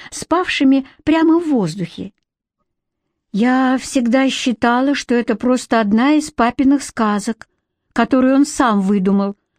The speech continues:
сказала Алекс. «Интересно, откуда он об этом узнал?»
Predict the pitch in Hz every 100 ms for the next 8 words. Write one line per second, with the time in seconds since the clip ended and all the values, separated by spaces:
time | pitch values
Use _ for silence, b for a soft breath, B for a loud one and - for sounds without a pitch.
0 | _ _ - - 185 196 190 185 185 180
1 | 180 - - _ _ _ B B B -
2 | 220 - 311 262 175 - 185 180 - 208
3 | 277 285 311 294 247 277 285 269 269 233
4 | 220 190 151